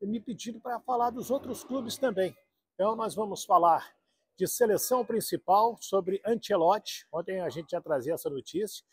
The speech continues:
Vamos falar da estreia do Brasil no Mundial Sub-vinte.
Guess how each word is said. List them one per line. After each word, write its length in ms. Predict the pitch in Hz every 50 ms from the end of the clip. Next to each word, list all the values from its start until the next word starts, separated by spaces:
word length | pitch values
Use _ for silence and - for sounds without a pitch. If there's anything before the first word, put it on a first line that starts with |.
| _ - - _ -
Vamos 220 | - 196 214 -
falar 320 | - 208 190 - 196 196 175
da 100 | 185 185
estreia 480 | 165 - - - 190 202 208 202 196
do 100 | 175 196
Brasil 360 | 185 185 180 160 135 151 196 185
no 100 | 180 175
Mundial 540 | 180 175 127 139 185 190 185 180 165 - _ _ _ _ _
Sub-vinte. 840 | - - - 196 185 175 156 104 131 196 226 226 - - - -